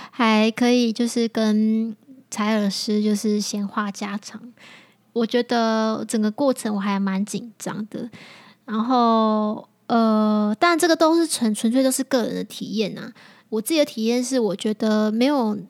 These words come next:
没有想象中那样，那样子那么可以放松这样子。然后再加上呢，<laughs> 我不知道是因为我身体体质关系还怎么样，我做完之后呢，我竟然再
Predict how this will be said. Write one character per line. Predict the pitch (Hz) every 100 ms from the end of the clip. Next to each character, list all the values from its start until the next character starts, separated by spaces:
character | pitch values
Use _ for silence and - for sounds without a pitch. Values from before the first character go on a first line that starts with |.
| _
没 | 262
有 | 339
想 | 302 233
象 | 269
中 | 277 277
那 | 277
样， | 277 262 -
那 | 269
样 | 269 240
子 | 220
那 | 226 226
么 | 240 220 214 214
可 | 254
以 | 240
放 | 208 240 220
松 | 208 - 208 208
这 | 214
样 | 214 226
子。 | - 254 _ _ _ _ _ _ _ _ - - - _ _ _
然 | 247
后 | 294
再 | 359 330
加 | 285 285
上 | 294 262
呢， | 254 269 226 214 -
<laughs> | - - - -
我 | 226
不 | 339
知 |
道 | 359
是 | 359 359
因 | 359
为 |
我 | 247 214
身 | 262 277
体 | - 214
体 | - 180
质 | - 196
关 | 196 226 220
系 | 220
还 | 214 202
怎 | - 208
么 | 214
样， | 214 - - - - -
我 | 240 233
做 | - 349
完 | 302 226 214 214
之 | 226 247 262
后 | 269 302 254
呢， | 226 220
我 | 185 196 -
竟 | - 262
然 | 220 214 220 _ -
再 | 277 254